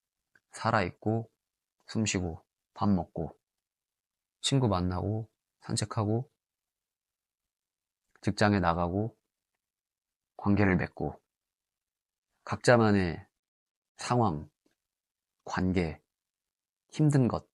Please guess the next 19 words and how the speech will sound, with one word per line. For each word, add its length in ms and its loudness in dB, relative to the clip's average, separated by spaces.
좋은 300 0
것들 420 -8
다 160 -6
다를 260 -4
건데, 360 -8
모두가 300 6
다르니까 640 -4
모두가 340 0
각자만의 640 0
감사함을 680 -2
찾는 300 -2
거죠. 260 -6
근데 240 6
너무 200 6
당연해요. 560 0
감사한 440 4
거를 220 4
찾는 300 2
방법은 520 -2